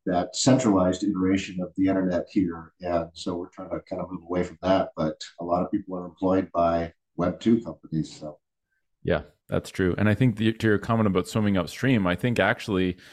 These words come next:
Speaker 2: by doing this work and building in the bear market and swimming upstream and, you know, facing tough questions and tough concerns,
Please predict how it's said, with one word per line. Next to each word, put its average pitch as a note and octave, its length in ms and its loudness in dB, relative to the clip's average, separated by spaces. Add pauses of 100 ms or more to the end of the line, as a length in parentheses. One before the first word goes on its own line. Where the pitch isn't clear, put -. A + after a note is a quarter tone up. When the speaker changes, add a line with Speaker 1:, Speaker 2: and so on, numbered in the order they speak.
(200)
Speaker 2:
by G2+ 120 2
doing C#3 320 4
this D3 180 -2
work A#2 480 2
and G2+ 160 -2
building G#2+ 320 6
in G2 120 4
the F#2 60 2
bear F#2 240 4
market F2+ 600 0
and F#2 160 -6
swimming A#2+ 380 6
upstream F#2+ 720 4
and, F2+ 260 0 (280)
you G#2 80 -2
know, G2 120 2
facing A2 460 2
tough - 280 -2
questions G#2 920 0
and F2+ 380 0
tough G#2+ 240 -2
concerns, F#2+ 760 2